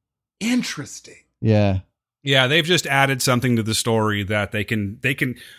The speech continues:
Speaker 3: they technically could use a whole season of that. You know what I mean? They can make a whole season out of that now.
Speaker 1: Well, see, here's
Speaker 2: Yeah.
Speaker 1: my problem then. All right, spoilers for the next two minutes, ladies and gentlemen. Three, two, one.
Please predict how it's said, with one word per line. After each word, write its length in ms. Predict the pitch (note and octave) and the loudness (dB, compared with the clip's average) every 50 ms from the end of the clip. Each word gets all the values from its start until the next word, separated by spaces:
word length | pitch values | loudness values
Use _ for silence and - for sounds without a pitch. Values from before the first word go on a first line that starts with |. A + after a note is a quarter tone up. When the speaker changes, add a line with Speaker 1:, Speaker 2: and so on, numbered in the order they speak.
| _ _ | _ _
Speaker 3:
they 100 | - F3 | -2 -2
technically 640 | E3+ - - - C#4 C#4 - A#3 F3 - - D#3 C#3+ | -2 -2 0 2 2 2 4 4 2 4 4 0 0
could 200 | - - D3+ C3 | 2 2 2 2
use 200 | B2 C3 C3 A#2+ | 4 2 4 4
a 120 | A#2+ A2+ G#2 | 4 2 2
whole 200 | F#2 B2+ A#2+ A2+ | 2 2 2 2
season 380 | - - - B2 A#2+ A2 G#2 | 0 -2 -2 -2 -2 -2 -4
of 140 | F#2+ F#2 F2 | -4 -4 -6
that. 240 | F2 E2 D#2+ F2+ - _ _ | -8 -10 -12 -14 -18 _ _
You 80 | - C#3 | -4 -2
know 60 | C#3+ | 0
what 60 | C#3+ | 0
I 20 | C#3 | 0
mean? 180 | C#3 C#3+ C3 | 2 2 4
They 100 | B2+ F3 | 4 4
can 140 | F#3 G3+ E3+ | 4 4 4
make 140 | E3 F3 - | 2 2 0
a 60 | D3 B2 | 0 0
whole 180 | - D3+ C#3+ | 2 0 0
season 400 | C3 - - E3 F#3+ D#3+ A#2+ G#2 | 0 0 0 0 0 0 0 0
out 120 | F2+ F2 F2 | -2 -4 -6
of 60 | F2 | -10
that 180 | E2 F2 - | -12 -12 -10
now. 260 | - F#2 E2+ E2 E2+ - _ _ _ _ _ _ _ _ _ _ _ _ _ _ _ _ _ _ _ _ _ _ _ _ _ _ | -10 -12 -12 -12 -16 -20 _ _ _ _ _ _ _ _ _ _ _ _ _ _ _ _ _ _ _ _ _ _ _ _ _ _
Speaker 1:
Well, 140 | F#3 G#3 G3+ | 4 4 4
see, 160 | - C4 A3+ | 4 2 2
here's 200 | F#3 B3 C4 A#3+ | 2 2 2 2
Speaker 2:
Yeah. 40 | A3 | 4
Speaker 1:
my 100 | A3 F#3 | 2 2
problem 480 | - - A#3+ B3+ C#4+ D#4+ - E3+ D3+ C3 | 2 2 2 2 2 2 0 -2 -2 -2
then. 260 | B2 A2 F#2+ F#2+ - | -4 -4 -6 -8 0
All 140 | - F3 F#3+ | 4 6 8
right, 220 | F#3+ E3 C#3 - - _ _ _ | 8 6 4 0 -6 _ _ _
spoilers 480 | - - - F3 F#3 G3+ G#3+ A3+ A3+ A3 | -16 -10 -2 2 4 4 6 4 4 2
for 120 | - G#3 | 0 -4
the 80 | F3+ F#3 | -4 0
next 360 | F3+ F3+ D#3+ - - - _ | 0 -2 -2 -4 -10 -14 _
two 200 | - - G3 F#3 | -10 -6 -6 -6
minutes, 300 | E3 D#3+ C#3+ B2 A#2 - | -4 -6 -6 -8 -8 -8
ladies 220 | B2 A#2+ A#2 A2+ | -8 -8 -8 -8
and 100 | A2 A2+ | -10 -8
gentlemen. 340 | G#2 A2+ A2+ A2+ A2+ A2+ A2 - | -8 -8 -8 -8 -8 -10 -12 -12
Three, 440 | - B2+ C#3+ D3 D3+ D#3 D#3+ E3 - _ _ _ _ _ | -8 -4 -2 0 0 0 0 -2 -10 _ _ _ _ _
two, 400 | - - D3 C3+ B2+ B2 B2 B2 _ _ _ _ _ _ | -12 -8 -6 -4 -4 -6 -6 -10 _ _ _ _ _ _
one. 380 | - D#3 F#3 - - - C3+ | -18 -16 -16 -16 -16 -20 -20